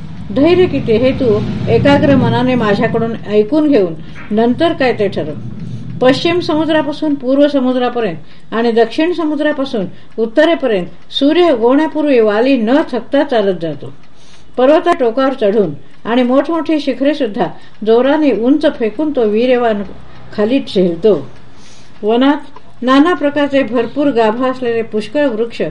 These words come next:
वालीने आपले बळ दाखवण्याकरता आपल्या जोराने मोडून टाकले आहेत. दुंदुभी नावाचा कैलास शिखरासारखा महिष होता. त्या वीर्यवानाच्या अंगात हजार हत्तींचे बळ होते. आपल्या बळाचा गर्व होऊन तो दुष्टात्मा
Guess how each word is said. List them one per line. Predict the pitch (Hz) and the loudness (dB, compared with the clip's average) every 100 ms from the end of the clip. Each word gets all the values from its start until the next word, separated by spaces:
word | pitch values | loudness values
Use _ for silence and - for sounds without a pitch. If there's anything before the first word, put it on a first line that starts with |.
| - - - - | -8 -14 -10 -2
वालीने | 226 233 269 269 | 0 2 4 4
आपले | 233 220 220 | 2 0 0
बळ | 196 233 | 2 2
दाखवण्याकरता | 254 247 247 226 226 214 220 | 2 0 -2 -4 -2 -4 -2
आपल्या | 180 190 214 | -4 -2 0
जोराने | 202 202 226 240 214 170 - - 208 | 2 2 2 2 -2 -6 -10 -10 -2
मोडून | 214 226 294 | 2 4 4
टाकले | 269 220 190 | 2 2 0
आहेत. | 165 131 - - - - - - | -2 -6 -14 -16 -14 -14 -14 -4
दुंदुभी | 208 269 285 349 370 | 4 6 8 8 6
नावाचा | 311 294 302 302 269 | 6 2 0 0 0
कैलास | 247 214 269 294 | 0 2 2 0
शिखरासारखा | 294 285 285 254 262 247 247 | -2 -2 -2 -2 -2 -4 -4
महिष | 233 196 220 233 | -2 -2 -2 -2
होता. | 214 160 143 - - - - | -6 -6 -8 -12 -16 -16 0
त्या | 285 277 226 - - - - - | 2 2 0 -6 -14 -16 -16 -10
वीर्यवानाच्या | 220 277 349 359 349 311 311 294 285 | 0 2 4 4 4 2 0 2 0
अंगात | 233 226 240 233 220 | 0 0 0 0 -2
हजार | 240 311 | 2 2
हत्तींचे | 294 226 - 294 294 277 | 0 -6 -4 -2 0 0
बळ | 233 | 0
होते. | 226 185 170 151 - - - | -2 -2 -6 -8 -12 -16 -6
आपल्या | 240 254 285 277 | -2 2 2 4
बळाचा | 240 254 320 320 | 2 2 2 2
गर्व | 294 262 262 | 2 2 2
होऊन | 240 233 226 | 2 -2 0
तो | 233 | 0
दुष्टात्मा | 202 214 208 269 269 | 0 -2 0 -4 -2